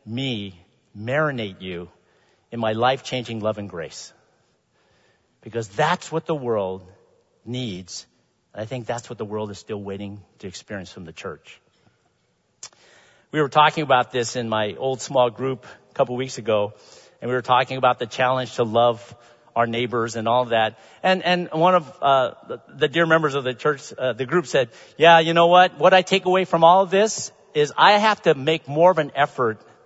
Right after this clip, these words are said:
to love like Jesus." And the old me would have gone, "Good answer. You get an A." But the more recent me said, "You know, that sounds good, but that's still about us and it's not about God."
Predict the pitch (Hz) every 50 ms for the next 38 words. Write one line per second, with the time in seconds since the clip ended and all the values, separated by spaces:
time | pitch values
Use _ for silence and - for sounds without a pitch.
0 | _ _ _ _ _ - - 131 120 120 131 131 135 127 123 123 120 107 - -
1 | 110 101 98 87 - - - - - - _ _ _ _ _ _ _ _ _ _
2 | _ _ _ _ _ _ _ _ _ _ - 170 170 202 214 - 269 320 359 392
3 | 381 349 294 254 233 226 226 208 208 185 208 190 151 - - 415 381 370 370 370
4 | 349 - - 214 180 151 147 185 294 247 294 285 254 233 208 170 208 240 240 202
5 | 143 101 85 - - - - - - - - _ _ _ _ _ _ _ _ _
6 | - 151 190 196 190 190 - - - - - - - - - - - - - -
7 | _ _ _ _ _ _ _ - 151 180 196 220 233 226 220 240 285 311 247 240
8 | 226 185 180 180 175 165 170 165 - 170 165 156 151 151 143 - - - - -
9 | - - _ _ - 160 175 190 208 208 214 190 165 - - - 190 196 214 240
10 | 233 202 202 247 262 277 254 190 185 160 175 180 175 - - 202 208 196 202 185
11 | 180 170 160 - - 156 180 208 185 - 165 143 131 - - 143 143 135 131 120
12 | 113 110 - 101 101 90 71